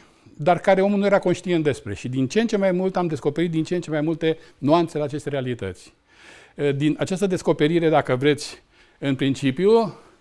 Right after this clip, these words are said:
se materializează în niște concepte, în legi, în principii, ca niște elemente de construcție, cu care construim în cele din urmă,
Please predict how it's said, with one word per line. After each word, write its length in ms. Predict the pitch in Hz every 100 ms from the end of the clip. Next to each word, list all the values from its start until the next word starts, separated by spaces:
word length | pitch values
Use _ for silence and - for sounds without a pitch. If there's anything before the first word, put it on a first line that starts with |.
| _ -
se 160 | - 196
materializează 840 | 175 170 170 165 160 202 190 170
în 140 | 156
niște 300 | 160 185 190
concepte, 880 | 165 151 131 127 107 - 131 208 196 - _ _ _ _ - _ _ -
în 280 | 156 131
legi, 380 | 131 147 165 -
în 60 | 156
principii, 800 | 151 135 - 107 107 143 220 185
ca 140 | - 135
niște 240 | 131 -
elemente 400 | 131 123 147 156
de 80 | 139
construcție, 600 | 127 117 - 117 120 233
cu 120 | 214
care 240 | 185 202 208
construim 500 | 196 165 165 185 202
în 80 | 160
cele 180 | 185
din 160 | 156 147
urmă, 400 | 190 190 190 190